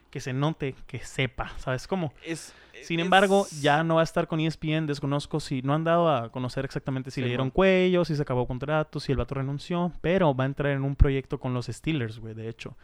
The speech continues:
Speaker 2: Ah, qué
Speaker 1: Va a ser el
Speaker 2: chingón.
Speaker 1: narrador, el locutor oficial para Latinoamérica, o sea, el locutor especial
Speaker 2: Ah.
Speaker 1: en, es-, en español para
Speaker 2: Por-,
Speaker 1: Latinoamérica.
Speaker 2: hay un chingo de, de, de aficionados de los Steelers, güey, en
Speaker 1: Sí, pues,
Speaker 2: México,
Speaker 1: por eso
Speaker 2: güey.
Speaker 1: es, es buen negocio,
Speaker 2: Machín,
Speaker 1: ¿sabes
Speaker 2: güey.
Speaker 1: cómo? Y luego está cu-, está cool porque él sí va a estar en los juegos.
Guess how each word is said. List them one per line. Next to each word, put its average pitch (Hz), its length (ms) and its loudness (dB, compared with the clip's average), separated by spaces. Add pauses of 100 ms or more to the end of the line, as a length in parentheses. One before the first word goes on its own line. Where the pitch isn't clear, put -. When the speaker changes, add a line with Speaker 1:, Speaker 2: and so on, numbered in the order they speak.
(100)
Speaker 2:
Ah, 139 180 -10
qué 151 80 -14 (100)
Speaker 1:
Va 131 80 4
a 139 40 0
ser 156 200 2
el 165 120 4
Speaker 2:
chingón. 156 80 2
Speaker 1:
narrador, 131 540 2 (280)
el 139 80 -2
locutor 156 380 0
oficial 175 480 0
para 147 260 4
Latinoamérica, 120 540 -2
o 117 40 -6
sea, 123 60 -4
el 117 60 -4
locutor 123 260 0
especial 165 520 2
Speaker 2:
Ah. - 40 -16
Speaker 1:
en, 139 180 0
es-, - 300 -6
en 123 180 0
español 123 460 0
para 135 160 2
Speaker 2:
Por-, 127 40 2
Speaker 1:
Latinoamérica. 120 500 -2
Speaker 2:
hay 156 160 0
un 226 100 -4
chingo 190 400 -4
de, 180 160 -2
de, 117 240 -4
de 113 100 -6
aficionados 117 480 -8
de 180 60 -6
los 135 140 -4
Steelers, 123 440 -8
güey, 117 140 -8
en 107 40 -6
Speaker 1:
Sí, 147 120 4
pues, 196 160 6
Speaker 2:
México, 135 80 0
Speaker 1:
por 131 100 6
eso 143 140 6
Speaker 2:
güey. 147 60 10
Speaker 1:
es, 143 60 0
es 131 100 6
buen 131 120 8
negocio, 127 360 6
Speaker 2:
Machín, - 80 4
Speaker 1:
¿sabes 139 160 4
Speaker 2:
güey. 190 100 2
Speaker 1:
cómo? 165 140 0 (300)
Y 147 40 -4
luego 165 140 2
está 185 180 -4
cu-, - 160 -18
está 180 220 -6
cool 220 260 4
porque 151 300 6
él 147 100 4
sí 165 160 -2
va 165 80 8
a - 20 8
estar 165 320 6
en 156 120 6
los 117 140 0
juegos. 117 360 -2